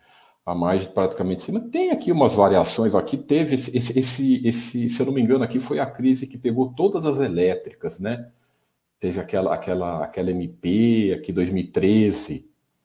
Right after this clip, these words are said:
Se eu não me engano, foi, foi em dois mil e treze, sim, que teve aquela que pegou quase todas as elétricas, sofreram um pouco, principalmente <laughs> em dois mil e treze, teve muita brincadeira aqui no site, de, eu lembro na época, mas, pô, uma empresa redondinha, né?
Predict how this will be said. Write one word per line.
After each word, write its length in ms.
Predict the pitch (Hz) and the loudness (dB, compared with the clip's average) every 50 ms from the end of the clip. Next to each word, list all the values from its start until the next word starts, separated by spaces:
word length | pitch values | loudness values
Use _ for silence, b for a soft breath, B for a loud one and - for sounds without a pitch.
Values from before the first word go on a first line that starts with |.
| _ _ _ | _ _ _
Se 160 | - - - | -12 -6 -4
eu 60 | 87 | -2
não 160 | 92 101 120 | 0 0 2
me 140 | 190 240 214 | 2 4 4
engano, 200 | 123 - 90 - | 4 2 2 0
foi, 280 | - - 120 120 - - | 0 0 4 4 4 4
foi 140 | - 107 110 | 4 2 2
em 40 | |
dois 100 | 113 117 | 2 2
mil 140 | 120 147 151 | 0 0 0
e 40 | - | 0
treze, 240 | - - 151 156 151 | 2 2 2 2 0
sim, 260 | - - - 87 80 | -2 -6 -6 -6 -6
que 100 | 78 - | -6 -6
teve 220 | - - 98 92 92 | -2 0 0 0 0
aquela 240 | 90 - 101 92 95 | 0 0 -2 -2 -2
que 120 | - - | -4 -4
pegou 260 | - 98 92 98 95 | -4 -4 -4 -2 -4
quase 280 | - - 117 117 117 117 | -2 -2 -2 -2 -2 -2
todas 300 | - 107 101 98 85 92 | -2 -2 -2 -2 -4 -4
as 80 | 82 | -4
elétricas, 460 | 82 78 82 95 101 - - - 85 - | -4 -2 -2 -2 -2 -4 -8 -14 -16 -14
sofreram 540 | - 90 80 - - 82 82 87 92 92 | -14 -14 -14 -12 -8 -6 -4 -4 -4 -4
um 40 | 82 | -6
pouco, 380 | - _ _ 92 92 92 - _ | -10 _ _ -4 -4 -4 -4 _
principalmente 580 | - 98 98 - - 90 87 85 - - - | -6 -6 -6 -4 -2 -2 -2 -2 -4 -10 -10
<laughs> 80 | - 104 | -8 -6
em 100 | 92 90 | -4 -4
dois 240 | 90 - 98 95 92 | -4 -2 -2 -2 -2
mil 120 | 90 90 87 | -2 -4 -4
e 60 | 87 | -6
treze, 340 | - - 90 92 98 98 - | -6 -2 -2 0 0 -2 -4
teve 180 | 92 90 87 | -8 -10 -8
muita 220 | 87 87 85 85 87 | -10 -12 -12 -12 -12
brincadeira 680 | 92 95 95 87 87 - 78 73 67 69 78 82 80 | -12 -10 -12 -10 -8 -8 -8 -8 -8 -10 -12 -12 -12
aqui 140 | 76 - - | -14 -16 -20
no 120 | 78 - | -20 -20
site, 440 | - - - 80 78 80 80 - - | -18 -10 -6 -4 -4 -4 -6 -8 -14
de, 140 | 71 - - b b b b b b b _ | -20 -20 -20 b b b b b b b _
eu 80 | 90 82 | -4 0
lembro 260 | 82 85 85 82 87 | 0 0 2 2 0
na 160 | 82 80 80 | 0 0 0
época, 360 | 80 87 113 117 - - 107 | 0 -2 -2 -2 -2 -4 -2
mas, 160 | 107 104 98 | -2 -2 -2
pô, 180 | - - - 147 | -2 2 2 4
uma 140 | 120 104 98 | 4 2 0
empresa 280 | - - 117 143 160 | -2 -2 0 0 0
redondinha, 840 | 147 120 131 151 165 190 254 311 294 - 104 101 113 120 104 95 87 85 | 2 4 2 4 4 2 2 4 2 2 2 2 2 2 2 2 0 -4
né? 160 | 90 117 | -6 -8